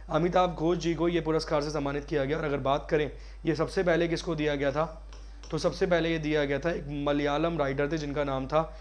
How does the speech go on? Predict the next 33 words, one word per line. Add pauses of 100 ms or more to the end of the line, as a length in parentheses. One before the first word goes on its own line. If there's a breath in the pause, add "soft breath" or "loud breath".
(160 loud breath)
शंकरा
कुरूप
करके, (2500)
शंकरा (1040)
कुरूप
करके
उनका
नाम
था,
जिन्हें
ये (140)
पुरस्कार
सबसे
पहले
दिया
गया
था। (300 loud breath)
किस
भाषा
के
राइटर
थे,
तो
मलयालम
पोएट
थे, (380 loud breath)
उनको
दिया
गया
था,
मलयालम
राइटर
थे